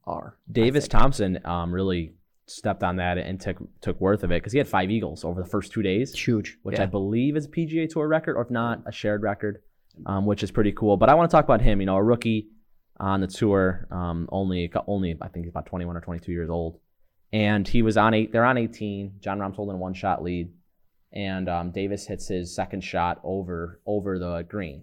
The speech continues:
Speaker 2: into kinda, like, a little swole area. And Jon Rahm knocks this on the green. He's got about a twenty,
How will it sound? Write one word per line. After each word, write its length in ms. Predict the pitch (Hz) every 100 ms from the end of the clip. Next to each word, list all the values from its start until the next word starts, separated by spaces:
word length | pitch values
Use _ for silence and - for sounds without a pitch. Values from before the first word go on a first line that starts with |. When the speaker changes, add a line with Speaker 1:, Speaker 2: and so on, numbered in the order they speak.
| -
Speaker 2:
into 200 | 95 87
kinda, 180 | 98 85
like, 140 | 78
a 40 | 87
little 140 | 85
swole 300 | - 85 82
area. 420 | 85 78 78 82 _ _ _ _ -
And 160 | 95 95
Jon 160 | 92
Rahm 160 | 92 92
knocks 240 | 85 -
this 140 | 92 87
on 80 |
the 80 | 82
green. 140 | 80 80
He's 100 | 85
got 140 | 80
about 200 | 67 71
a 20 |
twenty, 220 | 71 65